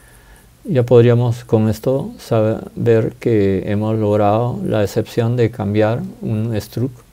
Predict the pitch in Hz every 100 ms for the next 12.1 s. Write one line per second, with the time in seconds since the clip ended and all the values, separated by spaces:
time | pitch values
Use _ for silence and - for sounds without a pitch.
0 | _ _ _ - 110 101 98 - 123 107
1 | 101 98 95 - - 107 - 135 - 135
2 | 107 104 - 113 113 104 98 87 82 80
3 | - _ - - - - - - - -
4 | - _ - - 117 113 123 110 - -
5 | 131 120 - 104 101 92 95 117 - _
6 | _ _ - 135 143 165 202 269 _ _
7 | _ _ _ - 131 123 127 135 156 143
8 | 135 127 113 110 113 123 - - 123 123
9 | 123 - - 151 123 117 123 117 120 120
10 | 117 110 104 95 92 92 101 - - -
11 | - - 123 113 117 113 - 107 110 113
12 | 127